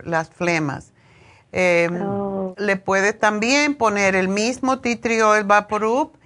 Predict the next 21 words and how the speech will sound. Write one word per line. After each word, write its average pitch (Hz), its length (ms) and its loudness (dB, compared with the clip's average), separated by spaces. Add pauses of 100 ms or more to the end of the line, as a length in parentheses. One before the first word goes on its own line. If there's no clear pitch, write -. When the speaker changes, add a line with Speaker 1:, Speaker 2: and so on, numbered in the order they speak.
(420)
Speaker 1:
en, 196 260 2
Speaker 2:
Ujú. 185 560 0
Speaker 1:
en 190 200 0
una 208 220 2
ollita 208 480 2
a 196 100 6
hervir, 254 640 0 (840)
es, 185 500 2
Speaker 2:
Ujú. 196 140 -14 (500)
Speaker 1:
y 214 160 0
a-, 202 220 6
y 202 140 -2
que 202 180 2
huela 196 580 2 (220)
el, 190 420 0 (120)
el 180 160 2
vapor 180 540 2
de 170 200 0
eso. 151 340 -8 (1200)
Speaker 2:
Oh, 185 760 0
ok. 180 420 -4